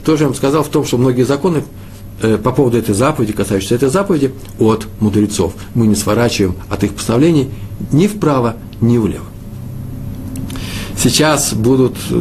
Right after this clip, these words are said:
примеры из жизни мудрецов и праведников, которым так я делаю свои лекции, свою беседу веду. Э, в данном случае немножко трудно будет трактовать и трудно будет учиться на этих примерах чему-нибудь. Почему?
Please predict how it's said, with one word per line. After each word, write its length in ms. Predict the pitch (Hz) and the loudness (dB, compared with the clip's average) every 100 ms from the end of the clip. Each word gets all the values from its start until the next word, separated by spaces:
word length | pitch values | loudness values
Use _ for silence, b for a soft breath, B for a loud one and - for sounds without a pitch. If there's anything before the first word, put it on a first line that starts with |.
| 107 113 | 0 2
примеры 640 | 113 117 127 113 107 101 | 4 4 4 4 4 2
из 160 | 98 | 2
жизни 360 | 101 120 113 113 | 2 2 4 4
мудрецов 720 | 113 107 131 147 196 127 - | 4 4 2 4 2 2 -2
и 20 | |
праведников, 600 | - 156 147 95 90 - | 0 2 2 2 -2 -4
которым 300 | 101 107 101 | -2 0 0
так 260 | 95 131 127 | 0 -2 0
я 120 | 110 | 0
делаю 440 | 98 104 104 95 90 | 0 0 2 2 0
свои 200 | 117 147 | 2 2
лекции, 440 | 190 - 120 101 | 2 0 -2 -2
свою 200 | 113 101 | 0 0
беседу 340 | 90 - 180 160 | 0 2 2 4
веду. 220 | 135 127 - B 107 104 B B | 2 0 -4 B -8 -8 B B
Э, 440 | 117 110 110 107 101 | 2 4 4 4 2
в 80 | 113 | 2
данном 180 | 135 127 | 2 2
случае 320 | 147 143 123 | 2 2 4
немножко 380 | 117 120 - - | 4 2 0 -2
трудно 340 | 123 127 110 | 2 4 4
будет 220 | 104 107 - - | 2 2 0 -6
трактовать 720 | 110 101 - 104 104 117 101 | -4 -2 2 2 4 2 2
и 60 | 92 | 0
трудно 260 | 110 101 101 | 0 2 2
будет 180 | 104 | 2
учиться 360 | 107 - 175 135 | 0 0 0 2
на 60 | 127 | 2
этих 180 | 110 | 0
примерах 400 | 98 123 127 120 | 2 2 2 0
чему-нибудь. 560 | - 101 98 95 87 87 - - - - B B B - | -2 2 2 2 0 -2 -8 -14 -14 -12 B B B 0
Почему? 440 | 113 107 101 | 2 4 2